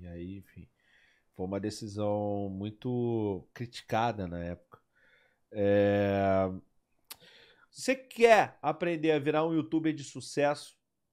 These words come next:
Eu recomendo o segundo link na descrição, que é o YouTube Sem Aparecer. Pra quem quiser ganhar dinheiro com o YouTube, aparecendo ou não.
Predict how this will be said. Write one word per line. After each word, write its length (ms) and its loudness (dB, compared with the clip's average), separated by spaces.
Eu 120 -4
recomendo 760 -4
o 100 -12
segundo 300 -8
link 160 -10
na 120 -8
descrição, 440 -12
que 120 -8
é 40 -2
o 80 -4
YouTube 240 -10
Sem 140 -8
Aparecer. 580 -6
Pra 160 0
quem 280 -8
quiser 420 0
ganhar 220 -2
dinheiro 220 -2
com 100 -2
o 20 2
YouTube, 300 -2
aparecendo 500 0
ou 80 -4
não. 240 -6